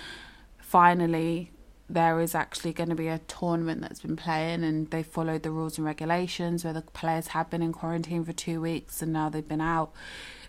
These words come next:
And, um, it's just good to have a bit of normalcy back, um, to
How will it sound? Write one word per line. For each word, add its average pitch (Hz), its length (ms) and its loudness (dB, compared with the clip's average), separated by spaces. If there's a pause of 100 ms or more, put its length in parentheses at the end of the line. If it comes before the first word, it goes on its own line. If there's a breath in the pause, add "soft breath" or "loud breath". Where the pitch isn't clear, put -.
(140)
And, 160 400 0
um, 160 460 2 (640)
it's 202 160 4
just 196 260 2
good 196 160 2
to - 60 -4
have 175 160 2
a 175 40 0
bit 175 140 -2
of 175 100 -2
normalcy 180 600 0
back, 208 560 -2 (180)
um, 170 540 4 (500)
to 165 560 0